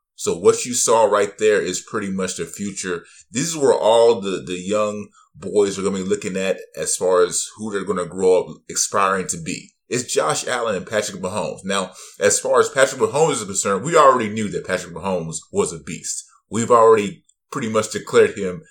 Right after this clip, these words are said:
possibly to be the greatest quarterback of all time. But what Josh Allen was able to do in that playoff game is that he propelled himself into the conversation of being an elite quarterback.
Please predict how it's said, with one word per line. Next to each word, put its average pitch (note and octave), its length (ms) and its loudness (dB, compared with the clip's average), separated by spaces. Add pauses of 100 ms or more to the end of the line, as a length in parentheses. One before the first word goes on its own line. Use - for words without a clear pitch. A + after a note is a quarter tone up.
(240)
possibly G2+ 460 0
to F#2 120 -10
be F2+ 140 -6
the F2 100 -6
greatest F#2 360 -2
quarterback F2+ 360 -2
of E2+ 80 -8
all E2+ 140 -4
time. E2 380 -6 (360)
But F#2 180 -2
what C3 240 2
Josh A#2 380 0
Allen A#2 240 0
was G#2 120 -4
able G#2+ 280 -2
to F#2 100 -6
do G2+ 260 -8
in F#2+ 80 -4
that F#2 200 -4
playoff G#2 360 0
game G#2 280 -2 (320)
is F#2+ 120 -6
that F#2 100 2
he B2 100 -6
propelled B2+ 540 -2
himself G#2+ 680 0 (240)
into G#2 220 -6
the G2+ 100 2
conversation F#2 840 -2
of E2 100 -8
being F#2 360 -6 (140)
an F#2+ 140 -2
elite F#2+ 320 -6
quarterback. - 640 -6